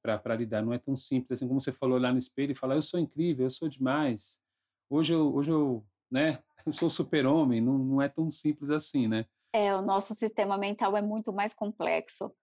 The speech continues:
Speaker 2: O nosso sistema de emoções e afetos, ele é bem mais complexo e, ah, é muito profundo. Tudo que nós vivemos,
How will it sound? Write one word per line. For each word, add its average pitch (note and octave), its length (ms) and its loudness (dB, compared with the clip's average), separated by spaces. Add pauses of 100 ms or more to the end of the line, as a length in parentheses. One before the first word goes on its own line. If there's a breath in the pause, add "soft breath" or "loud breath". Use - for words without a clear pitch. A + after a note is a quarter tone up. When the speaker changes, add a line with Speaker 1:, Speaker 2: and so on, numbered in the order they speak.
(120)
Speaker 2:
O - 40 -8
nosso G3 300 0
sistema F#3 500 -2
de G3+ 120 -2
emoções G#3 580 -2
e G3+ 80 2
afetos, G#3+ 680 -2 (380)
ele G3+ 260 0
é G3+ 160 2
bem G3+ 540 -6
mais G#3 300 -6
complexo G#3 880 -2 (320)
e, G#3 720 2 (220)
ah, G3 360 -6 (140)
é G3 80 0
muito G#3+ 340 -2
profundo. G3+ 760 -4 (300)
Tudo A3+ 280 2
que A3 100 -4
nós G3 320 -2
vivemos, G#3+ 600 0